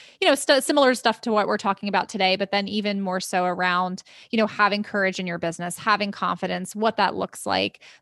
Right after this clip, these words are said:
the real, like, raw deal about building a business. Like, I will literally give it to you straight in terms of building a multi six figure business and tell you the stuff that other people probably won't.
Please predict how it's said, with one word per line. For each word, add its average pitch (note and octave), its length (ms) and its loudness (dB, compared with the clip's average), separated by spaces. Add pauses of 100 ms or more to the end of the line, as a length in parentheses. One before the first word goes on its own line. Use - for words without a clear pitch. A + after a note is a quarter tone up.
the A#3 80 2
real, D4+ 840 6
like, A3 300 2
raw A3+ 540 6
deal F#3+ 580 -2
about F#3+ 320 2
building F#3 460 -2
a G3 80 -4
business. - 600 -8
Like, G3+ 300 -6 (280)
I G3 120 2
will A#3 240 4
literally G#3+ 560 -2 (840)
give G3 120 -4
it G3 80 -4
to G3+ 100 -8
you F3+ 80 -4
straight - 420 -8
in G3+ 120 -6
terms F#3 280 -8
of F3+ 340 -10
building F3+ 260 -2
a - 20 -4
multi F#3 300 -4
six - 200 -12
figure F#3 240 -8
business F3+ 380 -6
and F#3+ 100 -6
tell F#3+ 160 -2
you F3+ 140 -4
the F#3 80 -6
stuff F3+ 300 -4
that F3+ 160 -4
other F3 180 -4
people F#3 300 -8
probably F3 440 -4
won't. G#3 540 -6